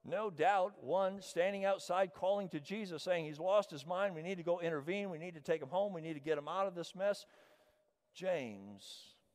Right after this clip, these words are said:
who becomes a leader in Jerusalem of the New Testament church, writes an epistle, forgiven. Thomas and his stubborn doubts, forgiven,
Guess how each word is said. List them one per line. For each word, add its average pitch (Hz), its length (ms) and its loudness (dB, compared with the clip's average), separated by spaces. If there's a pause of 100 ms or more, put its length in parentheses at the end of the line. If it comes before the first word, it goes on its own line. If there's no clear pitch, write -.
(1040)
who 135 60 -10
becomes 143 420 -6
a 135 60 -6
leader 180 500 -6
in 170 140 -10
Jerusalem 139 540 -10
of 110 100 -6
the 120 80 -8
New 127 140 -10
Testament 123 480 -8
church, - 600 -14
writes 131 300 -6
an 127 100 -10
epistle, 98 520 -14 (1160)
forgiven. 98 500 -8 (1700)
Thomas 131 680 -6 (360)
and 110 140 -6
his 107 260 -10
stubborn 131 680 -4
doubts, 117 640 -4 (380)
forgiven, 127 520 -8